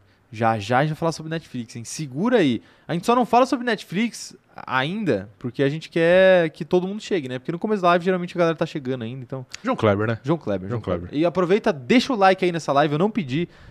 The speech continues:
Speaker 1: Deixa o like, que ajuda demais a gente aí. Se você tiver curtindo a live, deixa o like. Se não tiver curtindo, deixa o dislike também, que a gente, a gente quer saber a opinião de vocês. Não importa se ela é ruim.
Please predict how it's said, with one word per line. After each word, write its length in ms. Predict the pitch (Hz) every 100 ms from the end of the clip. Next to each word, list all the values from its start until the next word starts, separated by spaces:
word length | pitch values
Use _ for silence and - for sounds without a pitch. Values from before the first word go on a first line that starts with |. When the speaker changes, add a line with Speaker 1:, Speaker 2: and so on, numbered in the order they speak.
| -
Speaker 1:
Deixa 200 | 185 196
o 40 | 170
like, 220 | 170 180
que 40 |
ajuda 260 | 170 165 175
demais 520 | 151 214 214 185 180
a 60 | 151
gente 280 | 143 147 139
aí. 80 | 135
Se 60 | 139
você 100 | 151
tiver 180 | 143 147
curtindo 380 | 147 127 135 117
a 20 |
live, 220 | 123 139
deixa 200 | 131 -
o 40 | 120
like. 240 | 127 143 _ _
Se 100 | 156
não 120 | 196
tiver 200 | 185 180
curtindo, 320 | 170 147 175 165
deixa 180 | 175
o 20 | 175
dislike 280 | 131 127 -
também, 240 | 113 120
que 120 | 143
a 200 | 135 117
gente, 400 | 113 120 - 104 113 _ _ _ _ -
a 140 | 123
gente 140 | 120 -
quer 120 | 127
saber 360 | - 110 87 -
a 60 | 98
opinião 220 | 117 110
de 60 |
vocês. 340 | 107 - 95 -
Não 80 | 113
importa 280 | 117 113
se 60 | -
ela 80 | 107
é 40 |
ruim. 180 | 87